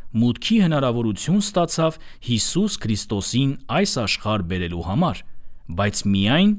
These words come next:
Աբրահամի սերնդի առումով։ Դրա համար էլ Հիսուսը պետք է լիներ Աբրահամի սերնդի հետնորդներից մեկը։ Այդ էր պատճառը, որ Իսրայելին թույլ չէր տրվում ամուսնանալ հարևան ազգերի հետ։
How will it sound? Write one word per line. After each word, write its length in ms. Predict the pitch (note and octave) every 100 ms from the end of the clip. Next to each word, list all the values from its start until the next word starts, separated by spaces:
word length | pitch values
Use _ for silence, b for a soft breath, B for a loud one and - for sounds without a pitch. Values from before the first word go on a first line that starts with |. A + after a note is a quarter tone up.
| - - -
Աբրահամի 680 | - - G2 G2+ G2+ G#2+ F#3
սերնդի 520 | - F2 D2+ C#2+ D2
առումով։ 520 | C2 A#1 B1 G#1+ - - - - _ _ _ _
Դրա 360 | - F2+ A2+ C3+
համար 320 | D3 F3 G3+
էլ 80 | G3+
Հիսուսը 520 | E3 F#3+ - F#3+ - F3
պետք 300 | C#3 C#3 -
է 60 | B2
լիներ 360 | A#2 B2 B2+ b b b b
Աբրահամի 680 | A#2 A#2 A2+ A2+ A2 A#2 C3+
սերնդի 540 | C3+ B2 A2 G#2 G2+ A2
հետնորդներից 800 | G#2 - G#2+ G2+ - F#2+ F#2 -
մեկը։ 360 | F#2+ D3+ - - b b b b b b
Այդ 300 | F#3+ G3+ -
էր 100 | G2
պատճառը, 540 | - F#2 - B2+ B2+
որ 220 | G#2+ G2+ F2
Իսրայելին 680 | A2 - A2+ G#2+ A2 D#3 C3+
թույլ 240 | - A#2
չէր 280 | A2 E3+ F#3+
տրվում 400 | F3+ G2+ F#2+ A2+ A#2
ամուսնանալ 680 | G2+ G#2 A#2 - C3 D#3+ E3+ B B
հարևան 480 | - A#2 C3+ C#3+ E3
ազգերի 440 | G2+ E2 D2+ D2+ -
հետ։ 280 | - -